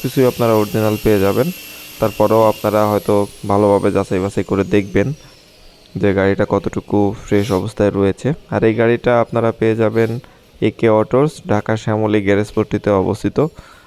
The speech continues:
এবং এই গাড়িটার সব গ্লাস অরিজিনাল পাবেন এবং গিয়ারগুলো অটো পাবেন। দেখেন, এই হচ্ছে গাড়িটার,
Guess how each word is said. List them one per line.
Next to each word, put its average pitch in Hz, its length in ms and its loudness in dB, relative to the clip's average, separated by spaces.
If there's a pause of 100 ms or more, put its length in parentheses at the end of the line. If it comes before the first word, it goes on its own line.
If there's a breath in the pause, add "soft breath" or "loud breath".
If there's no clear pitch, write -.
(240 loud breath)
এবং 110 180 2
এই 107 100 4
গাড়িটার 117 480 2
সব 120 360 0
গ্লাস 110 840 -2
অরিজিনাল 110 540 0
পাবেন 107 320 2
এবং 101 420 -2 (240)
গিয়ারগুলো 104 600 2
অটো 98 220 -2
পাবেন। 104 320 0 (1500)
দেখেন, 104 280 0 (240)
এই 87 100 -2
হচ্ছে 98 360 0
গাড়িটার, 95 520 0